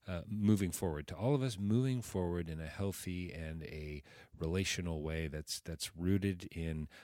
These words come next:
uh, unison. How's that, Brett? Hopefully, if you're listening, uh, you just smiled. So, so stay tuned. Coming right up, just a, a, a fun, interesting conversation. We talk about, uh,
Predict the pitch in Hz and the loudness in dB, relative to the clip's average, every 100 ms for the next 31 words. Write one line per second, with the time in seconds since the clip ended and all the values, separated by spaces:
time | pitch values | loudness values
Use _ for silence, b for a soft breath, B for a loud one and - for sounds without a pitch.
0 | B 85 82 101 92 110 113 - 78 69 | B -6 -4 0 2 4 4 2 0 -4
1 | 71 117 113 95 85 78 - 90 - 101 | 0 2 2 2 0 -2 -2 -2 0 -2
2 | - 98 87 - 82 80 - 80 78 B | 0 -2 -2 -2 0 0 -2 -2 -4 B
3 | B B B - 101 85 78 76 80 82 | B B B -18 -8 -4 -4 -4 -4 -4
4 | 78 - 82 80 76 - 104 - 107 101 | -4 -2 0 2 4 6 6 6 4 4
5 | - 131 - 123 113 107 101 - 113 104 | 4 2 2 2 4 2 0 -2 0 0
6 | 95 92 87 - 92 - 90 87 85 90 | 2 2 0 -4 -6 -4 -4 -4 -4 -4
7 | 90 82 - - 117 117 110 - 104 101 | -4 -4 -2 2 4 4 2 0 -2 -2
8 | - 95 - 95 90 98 92 92 113 - | -2 -2 0 0 0 0 -2 -2 0 0
9 | 120 107 104 107 - B B B B 101 | 2 2 6 4 2 B B B B 0
10 | 95 | 2